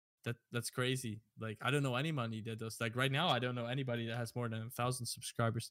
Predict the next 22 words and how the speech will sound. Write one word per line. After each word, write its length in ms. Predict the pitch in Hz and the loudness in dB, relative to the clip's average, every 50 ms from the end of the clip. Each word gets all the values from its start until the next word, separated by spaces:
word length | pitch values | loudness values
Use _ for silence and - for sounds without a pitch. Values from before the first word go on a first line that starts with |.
| - _ - | -10 _ 0
Not 240 | 117 120 131 135 - | 4 4 4 4 4
to 80 | 135 | 0
flex 380 | - - - 135 139 - - - | -2 2 4 4 4 4 2 0
or 60 | 143 | 0
anything, 420 | 127 123 120 117 - 117 117 120 123 | 2 2 0 -2 0 0 0 0 0
but, 200 | 113 110 107 110 - - - - _ _ _ _ _ _ _ - | 0 0 0 -2 -6 -12 -20 -20 _ _ _ _ _ _ _ -2
uh, 180 | 107 107 104 - | 2 2 2 4
I 80 | 117 131 | 6 6
know 120 | 143 151 | 6 6
this 120 | 139 131 - | 6 4 4
girl 240 | - 139 143 151 147 | 4 6 6 6 6
in 60 | 131 | 6
my 240 | 123 120 120 110 - - | 6 4 4 2 0 -4
school, 280 | 127 - - 147 147 131 | -8 -4 -2 2 2 2
actually, 360 | 117 - - 120 110 107 - - - | 2 0 0 -2 -2 -2 -4 -6 -10
she 160 | - - - 110 | -10 -6 -2 -2
actu-, 240 | 127 - - - - | -2 -2 -2 -6 -2
no, 160 | 139 135 123 | 0 2 2
she 160 | 110 - - 147 | 2 2 2 0
actually 200 | 170 - - 202 | 0 2 0 0
has, 120 | 208 - | 0 0
like, 120 | 170 151 | 0 -2